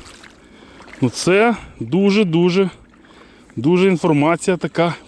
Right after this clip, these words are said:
приємна. І, що цікаво, струї нема, течії нема. А судачок клюнув. Навіть без течії. Да, ну це місце,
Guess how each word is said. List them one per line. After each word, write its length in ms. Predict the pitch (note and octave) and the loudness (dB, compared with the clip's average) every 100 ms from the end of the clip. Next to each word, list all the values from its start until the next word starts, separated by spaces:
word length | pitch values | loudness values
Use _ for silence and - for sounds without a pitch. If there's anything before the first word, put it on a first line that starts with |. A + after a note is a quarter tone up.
| - | -2
приємна. 680 | D#3 F#3 E3+ C3 A#2 A#2+ A2+ _ - - - - - - A2 - - | 0 2 2 0 0 -4 -10 _ -20 -20 -20 -20 -20 -14 -10 -10 -2
І, 260 | C3+ D#3+ D3+ - - - - - _ - - - - - - - - - | 2 4 2 -6 -20 -20 -20 -20 _ -20 -20 -20 -20 -20 -20 -20 -20 -18
що 160 | - D3+ | -8 -8
цікаво, 440 | - D3+ G#3 F3+ | -4 -2 2 2
струї 440 | D3 - F3 E3+ E3+ | 0 0 0 2 2
нема, 420 | D#3+ F3 A3 A#3 - - - | 2 2 0 -2 -6 -18 -6
течії 340 | C3+ A#2+ B2+ | -4 -2 -2
нема. 320 | A#2+ B2 A2 F#2+ - - - - - - - - - - - - - - | 0 0 0 -2 -10 -20 -20 -20 -20 -20 -20 -20 -20 -20 -20 -18 -18 -10
А 200 | A2 C3 C3+ - - - - - - - - - - - - | -4 -2 -4 -8 -18 -20 -20 -20 -20 -20 -20 -20 -20 -20 -20
судачок 560 | - - A#2+ B2+ F#3+ G3 | -8 -2 0 0 0 0
клюнув. 560 | - C#3+ A#2 G#2 F#2+ - - - - - - - - | 0 2 2 0 -4 -12 -20 -20 -20 -20 -20 -20 -6
Навіть 340 | A#2+ C3+ C#3+ D3 | 0 2 0 0
без 220 | C#3+ - | -4 -4
течії. 540 | - F2+ - E2+ D2+ - - - _ - - - - - - - - | -4 -4 -4 -8 -14 -20 -20 -20 _ -20 -20 -20 -20 -20 -20 -20 -16
Да, 340 | - G#2+ C3+ C#3 | -8 -2 0 2
ну 120 | D#3 | 2
це 200 | - G#3+ | 2 2
місце, 480 | G#3 G#3+ - A3 | 4 2 0 0